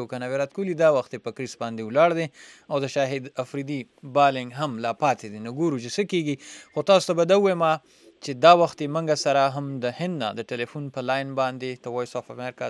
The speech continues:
زموږ خبریال مطیع الله عابد موجود دی، او هغه هم دغه د کرکټ، آه، ټي ټوینټي چې کوم ورلډ کپ دی، نړیوال جام دی، د دې کوریج له او تازه تفصیلات او خبرونو لپاره تللی دی چې تاسو ته وړاندې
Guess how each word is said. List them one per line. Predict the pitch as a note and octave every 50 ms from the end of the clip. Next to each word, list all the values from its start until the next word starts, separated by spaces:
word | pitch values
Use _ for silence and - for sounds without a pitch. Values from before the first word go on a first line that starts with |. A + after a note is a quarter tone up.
| A2 A#2
زموږ | A2+ A#2 A#2 A2+ G#2+ -
خبریال | - A2 A2 A2+ A#2+ C#3 D#3 D#3+ D3 B2+
مطیع | B2 - - A#2
الله | A2 A2+ A2 A2
عابد | A2+ C3 C3 B2 B2+ _ _ - - - - - - _ _ B2+ A#2+
موجود | A#2 A2+ A2+ D3+ E3+ D3+ C#3 D3+
دی، | D#3+ D#3 D3+ C#3
او | A2+
هغه | A#2 B2+ A#2+ A#2 C#3 C#3+ C#3+ C#3+ C3+ -
هم | D3 C#3 C3 A2+ A2+ A#2 A#2+ D3+
دغه | E3 D3+ D3 C#3 C3+ C3+ A#2
د | A#2 - -
کرکټ، | A#2+ - - D3+ D3 - - C#3+ C#3
آه، | C3+ C3+ B2+ - -
ټي | C#3+ - -
ټوینټي | D3 C#3 C3+ C3 B2 -
چې | A#2 - -
کوم | C#3 C3+ B2+ A#2+ A2+
ورلډ | A2+ A2+ A2 - -
کپ | B2 - _ -
دی، | D3+ C#3 B2 B2
نړیوال | A#2 A#2+ A#2+ B2 A#2+ A#2+ A#2 C3
جام | D3+ D#3+ D#3+ D3 D3
دی، | C#3+ C3+ B2+
د | B2 B2
دې | C#3+ C#3+ C#3 C#3 - - - - - _ _ C#3
کوریج | C3 C#3+ D#3+ F3 D#3 D#3+ D#3+
له | D#3 - -
او | C3+ C3+ - -
تازه | C#3 C#3 D3 F3 - -
تفصیلات | C#3 B2 - C3+ C3 C#3 D3+ D3+ D3 -
او | C3 -
خبرونو | - B2 C#3+ G3 G#3+ F3+ C#3 B2
لپاره | A#2+ - - C3+ B2+ B2 - -
تللی | D3 C#3+ C#3 C3
دی | C3 A2+
چې | A#2+ G#2+ -
تاسو | B2 A#2+ - - -
ته | A#2 A2 A2+ _
وړاندې | B2 A2+ A2 A2+ A2 A#2